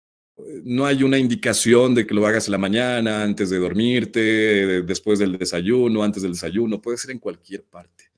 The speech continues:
Lo importante es que acostumbremos a nuestra mente, acom-, acostumbremos a nuestro ser, a nuestro vivir cotidiano,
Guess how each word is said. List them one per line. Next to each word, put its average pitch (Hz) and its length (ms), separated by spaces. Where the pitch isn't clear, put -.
Lo 117 80
importante 143 480
es 139 100
que 143 240
acostumbremos 117 680
a 104 40
nuestra 98 280
mente, 107 480
acom-, 92 400
acostumbremos 110 560
a - 20
nuestro 95 300
ser, 107 340
a 92 60
nuestro 87 640
vivir 90 460
cotidiano, 90 720